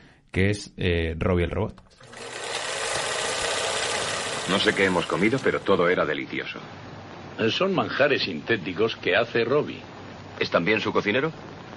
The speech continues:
Speaker 3: Incluso fabrica las materias primas. Ven aquí, Robbie. Ahora les mostraré cómo funciona.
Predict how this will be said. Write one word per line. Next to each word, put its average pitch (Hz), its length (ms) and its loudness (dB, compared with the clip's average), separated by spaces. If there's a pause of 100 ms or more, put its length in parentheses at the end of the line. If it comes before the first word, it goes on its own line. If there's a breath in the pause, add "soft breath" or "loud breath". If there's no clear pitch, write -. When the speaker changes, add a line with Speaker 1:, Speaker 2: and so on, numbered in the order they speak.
(640)
Speaker 3:
Incluso 131 480 2
fabrica 147 460 4
las 113 180 4
materias 104 460 2
primas. - 420 -6 (640)
Ven 139 180 4
aquí, 107 220 4
Robbie. 98 280 4 (1700)
Ahora 127 320 8
les 123 180 2
mostraré 120 560 4
cómo 131 300 4
funciona. - 560 -6